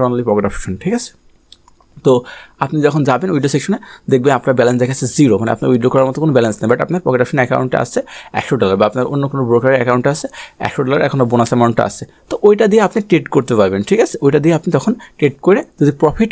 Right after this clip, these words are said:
করতে পারেন, ঠিক আছে, তখন প্রফিট করতে পারেন, ওইটার থেকে আপনি কিছু হয়তো উইথড্র দিতে পারবেন,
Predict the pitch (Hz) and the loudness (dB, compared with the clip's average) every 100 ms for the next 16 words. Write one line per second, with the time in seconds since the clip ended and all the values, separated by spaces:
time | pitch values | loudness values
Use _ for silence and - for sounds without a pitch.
0 | - 190 - 139 101 101 107 202 233 - | 0 0 2 0 0 0 0 0 0 -2
1 | 123 151 151 131 - 190 190 165 135 170 | -4 -4 -4 -4 -2 -2 -2 -2 0 0
2 | 208 - - - 165 190 269 - 180 175 | -2 -10 -12 0 0 2 -2 0 0 2
3 | 160 156 151 151 - 143 139 135 104 _ | 0 -2 -6 -4 2 2 4 0 0 _
4 | - 147 139 131 131 143 120 135 | -2 0 2 0 2 2 2 0